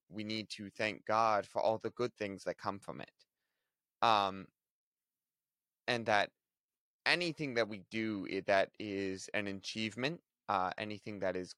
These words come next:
good that we do, any good thought that we have, is all from God, because, um, we are dead in our trespasses and th-, sins. And if God hadn't brought us out of that, all the bad things that we do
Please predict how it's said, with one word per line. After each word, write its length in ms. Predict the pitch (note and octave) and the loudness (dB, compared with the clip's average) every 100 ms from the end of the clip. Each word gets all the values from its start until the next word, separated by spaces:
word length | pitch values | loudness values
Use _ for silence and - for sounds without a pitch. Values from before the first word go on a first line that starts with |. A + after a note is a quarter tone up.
| - | -6
good 280 | G2 A2+ A2 | -2 0 2
that 160 | A2+ G2 | 2 2
we 100 | G#2 | -2
do, 280 | A2+ A2 | -4 -2
any 180 | G2 G2 | -4 -4
good 220 | - F#2 - | -6 -6 0
thought 240 | A#2 A2 - | 4 4 4
that 100 | G2+ | -2
we 80 | G2+ | -4
have, 400 | G2 F#2+ F2 D#2+ _ _ _ _ _ _ - | -4 -4 -4 -10 _ _ _ _ _ _ 0
is 180 | A#2 - | 2 6
all 260 | C3 C3 | 8 8
from 480 | A#2 - A#2 F#2+ F#2+ | 4 -2 -2 -2 -2
God, 380 | - F2 G1+ - - | 0 0 0 -6 -10
because, 640 | - A2+ G#2 - - - - _ | -2 2 2 0 -8 -10 -16 _
um, 360 | G#2 F#2+ F#2 F#2 | 0 0 -2 -4
we 160 | G#2 | 0
are 80 | G#2 | 2
dead 260 | G2 A2 A2+ | 6 6 6
in 100 | G#2 | 0
our 120 | F#2+ | -2
trespasses 600 | - G2+ - G2 - F2 | -2 -2 0 -2 -4 -12
and 140 | F#2 - | -14 -8
th-, 160 | C#3 - | -8 -6
sins. 540 | - F3+ D3 A2 A2 - _ _ _ _ | -2 0 0 -2 -10 -16 _ _ _ _
And 140 | B2+ B2 | -2 0
if 120 | A2+ | 2
God 260 | C3 C3 C3+ | 6 6 4
hadn't 420 | C#3 B2 G#2+ - | 2 0 -2 -4
brought 240 | A2 G#2 | 2 2
us 140 | G2 - | 2 0
out 240 | G2+ A#2 | 2 2
of 140 | A2 G2 | 0 -2
that, 320 | F2+ F#2 F2 _ _ _ _ _ _ _ _ _ _ _ - | -2 -2 -6 _ _ _ _ _ _ _ _ _ _ _ 4
all 220 | C3 D3+ | 6 6
the 100 | C3 | 4
bad 320 | G#2+ A2+ A#2 | 4 4 4
things 240 | B2 A2 G2+ | 0 -8 -2
that 180 | F#2+ - | -4 -4
we 140 | F2 - | -10 -6
do 400 | G#2+ E2+ B1+ | -4 -4 -8